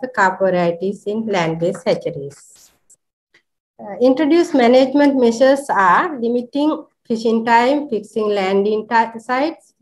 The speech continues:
defining minimum permissible mesh size for gill nets for harvesting, surveillance to prevent unauthorized persons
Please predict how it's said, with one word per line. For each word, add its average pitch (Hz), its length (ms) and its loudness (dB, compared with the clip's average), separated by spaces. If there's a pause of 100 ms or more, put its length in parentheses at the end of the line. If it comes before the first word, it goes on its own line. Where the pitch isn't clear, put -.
(240)
defining 254 640 0
minimum 240 540 -2
permissible 226 640 -4
mesh 202 140 -6
size 202 380 -6
for 202 180 -6
gill 180 180 -2
nets 190 440 -4
for 190 140 -2
harvesting, 226 800 -2 (500)
surveillance 240 760 2 (160)
to 254 100 -6
prevent 226 420 -2
unauthorized 196 760 -2
persons 254 720 -2